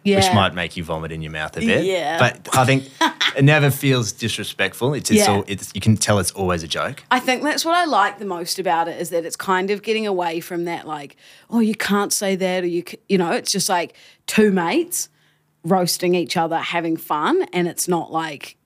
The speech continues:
Speaker 1: evil or anything, you know, that you can just
Speaker 2: Yeah.
Speaker 1: tell the underlying tones are just, like, we're genuinely just laughing. And, like, we always crack up laughing on the way to the podcast 'cause Jarch picks me up, that it's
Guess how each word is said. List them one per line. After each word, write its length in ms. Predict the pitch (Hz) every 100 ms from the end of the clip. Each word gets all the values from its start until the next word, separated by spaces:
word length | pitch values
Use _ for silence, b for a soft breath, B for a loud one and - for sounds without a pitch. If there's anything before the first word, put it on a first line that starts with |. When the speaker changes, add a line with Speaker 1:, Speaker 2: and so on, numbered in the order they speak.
| _ _ _ _ _ _ _ _ _ _ _ _ _ - - 165
Speaker 1:
evil 400 | 202 190 175 185
or 80 | 185
anything, 360 | 226 294 269 254
you 80 |
know, 80 | 233
that 200 | 208 214
you 160 | 202 208
can 100 | 208
just 80 | 196
Speaker 2:
Yeah. 40 | 175
Speaker 1:
tell 200 | 196 190
the 80 | 185
underlying 440 | 190 185 175 175
tones 340 | 175 175 175 165
are 40 |
just, 140 | 143 -
like, 100 | 170
we're 140 | 175
genuinely 560 | 170 170 170 160 156 165
just 200 | 175 170
laughing. 500 | 110 101 - 120 -
And, 120 | 190
like, 240 | 185 - B B B -
we 160 | 208
always 300 | 214 247 240 - _ _
crack 300 | - 202 -
up 100 | -
laughing 300 | 180 190 185
on 100 | 180
the 60 |
way 220 | 170 175 175
to 100 | 170
the 80 |
podcast 500 | 175 156 151 156 156
'cause 160 | - 170
Jarch 380 | - 151 - -
picks 300 | - - -
me 120 | 165
up, 340 | 170 - - B B B B
that 160 | - 196
it's 400 | 185 175 - -